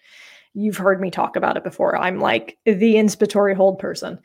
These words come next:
because it can be used for so many different patient populations. And it's not just a breathing exercise. I kinda clump it with airway clearance techniques. So not only is it gonna help increase gas exchange from someone who has atelectasis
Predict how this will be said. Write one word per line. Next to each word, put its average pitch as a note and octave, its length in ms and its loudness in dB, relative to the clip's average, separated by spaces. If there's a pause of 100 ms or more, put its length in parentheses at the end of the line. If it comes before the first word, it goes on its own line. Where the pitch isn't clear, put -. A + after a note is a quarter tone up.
(500)
because B3+ 280 6
it D4 100 4
can C#4+ 120 2
be C4+ 80 2
used C4 300 0
for G3 300 2
so G#3+ 300 0
many G#3+ 200 2
different G3+ 260 -4
patient A3 300 -4
populations. F3 600 -6
And G3+ 180 -4
it's G3+ 160 -2
not B3 200 2
just C4 220 -2
a F#3 100 -2
breathing A#3 500 0
exercise. C4+ 800 -4
I G#3+ 140 2
kinda B3 480 -2
clump A3+ 380 -2
it G#3+ 120 4
with G3 160 -2
airway G3 340 2
clearance F#3+ 440 -6
techniques. - 580 -12
So G3+ 360 2
not G#3 240 0
only G#3+ 340 2
is F3+ 120 -4
it F3+ 100 -4
gonna F#3 200 -2
help F3+ 360 -2 (580)
increase G#3+ 640 2
gas G3 340 0
exchange G3 440 -4
from F#3+ 140 -10
someone F#3+ 320 -6
who F#3+ 120 -4
has F#3 220 -2
atelectasis F#3+ 920 -2